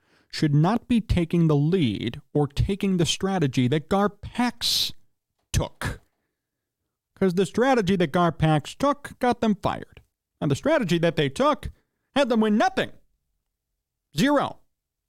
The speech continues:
They won for ten years, then they stopped winning, then eventually they were fired. Why is Arturas doing the same thing that they did? I don't get it. And I don't support it. This Bulls team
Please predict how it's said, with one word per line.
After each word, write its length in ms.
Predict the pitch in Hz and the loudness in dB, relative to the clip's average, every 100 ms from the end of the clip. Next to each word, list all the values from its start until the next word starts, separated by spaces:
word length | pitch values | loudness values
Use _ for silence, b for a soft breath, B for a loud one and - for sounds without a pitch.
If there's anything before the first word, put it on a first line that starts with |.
| _ _ _ _ _ - | _ _ _ _ _ -6
They 60 | 151 | -2
won 180 | 233 | -2
for 100 | 214 | -2
ten 220 | 185 240 233 | -2 0 2
years, 280 | 233 254 | 2 2
then 120 | 208 156 | 2 0
they 100 | 135 | 0
stopped 360 | - 269 - | 2 0 0
winning, 160 | 254 247 | 0 2
then 100 | 220 | 2
eventually 400 | 220 214 208 202 | 2 0 2 2
they 100 | 196 | 4
were 140 | 165 | 0
fired. 420 | - 170 120 - - _ _ _ _ - | 0 0 -2 -4 -18 _ _ _ _ -10
Why 280 | 131 233 285 | -4 0 0
is 120 | 202 | 0
Arturas 420 | 175 - 160 147 | 0 0 0 2
doing 180 | 151 131 | 2 0
the 60 | |
same 320 | 113 160 185 165 | 0 -2 -2 -2
thing 280 | 139 120 | 0 0
that 120 | 113 - | -2 -2
they 140 | 107 | -6
did? 380 | - - - - _ _ _ _ _ - | -6 -12 -16 -20 _ _ _ _ _ -2
I 60 | |
don't 180 | 202 190 | 0 0
get 160 | 147 127 | 0 -4
it. 120 | - _ _ _ _ _ _ _ _ _ | -6 _ _ _ _ _ _ _ _ _
And 100 | 196 | 0
I 60 | 202 | 0
don't 200 | 226 185 | 0 -2
support 360 | 110 143 175 | -4 -2 -2
it. 220 | 131 - _ _ _ _ _ _ _ _ _ _ _ _ _ _ _ _ _ _ _ _ _ _ _ _ _ _ _ _ b b b b - | -2 -4 _ _ _ _ _ _ _ _ _ _ _ _ _ _ _ _ _ _ _ _ _ _ _ _ _ _ _ _ b b b b -20
This 200 | 156 - | -20 -8
Bulls 340 | 185 180 151 | -2 0 0
team 400 | - 147 135 127 | 0 2 2 0